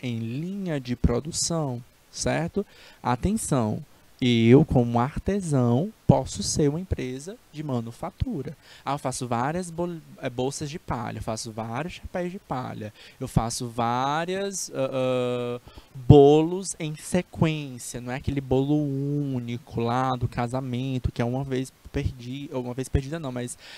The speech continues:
cada bolo é um bolo único. Não, é aquele bolo que eu faço sempre, né? Então, todo,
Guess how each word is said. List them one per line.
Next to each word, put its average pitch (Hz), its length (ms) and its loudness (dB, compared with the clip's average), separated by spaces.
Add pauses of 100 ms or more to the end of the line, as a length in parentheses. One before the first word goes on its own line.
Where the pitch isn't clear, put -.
(260)
cada 170 360 2
bolo 156 640 8
é 143 100 4
um 135 120 4
bolo 135 280 8
único. 139 840 -6
Não, 156 320 -8
é 120 40 -6
aquele 143 260 -8
bolo 147 240 -4
que - 80 -12
eu 156 60 -12
faço 165 360 -12
sempre, 202 560 -6
né? 120 280 -10
Então, 135 220 -8 (200)
todo, 190 320 2